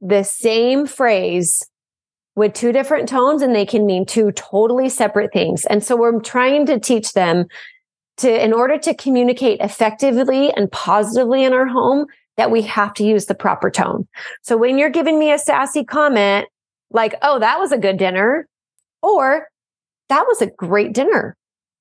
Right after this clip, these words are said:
You know, those are two totally separate things. And so we're really trying to work on the tones that we use and how we're saying them with, with an attitude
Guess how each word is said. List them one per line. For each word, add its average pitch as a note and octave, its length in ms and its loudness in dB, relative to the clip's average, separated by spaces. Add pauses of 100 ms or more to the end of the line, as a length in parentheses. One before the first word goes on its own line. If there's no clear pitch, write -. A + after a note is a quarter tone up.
(120)
You B3 140 -2
know, C#4 240 2
those D4 180 0
are D4 100 2
two F4+ 240 0
totally E4 520 -2
separate C4 360 0
things. F3+ 380 -2 (480)
And A3+ 140 0
so B3 180 0
we're A#3+ 240 0
really C#4 340 0
trying A#3+ 340 0
to A3+ 100 -2
work G3+ 260 0
on F3 500 -2 (160)
the G3 100 2
tones C#4+ 340 0
that F4 120 2
we D4+ 100 -2
use G3 520 0 (380)
and G#3 120 0
how A#3 280 0
we're C4+ 140 2
saying A3 400 2
them F#3+ 320 2 (120)
with, F#3+ 280 0 (220)
with - 260 -2
an F3+ 120 0
attitude C#4+ 560 2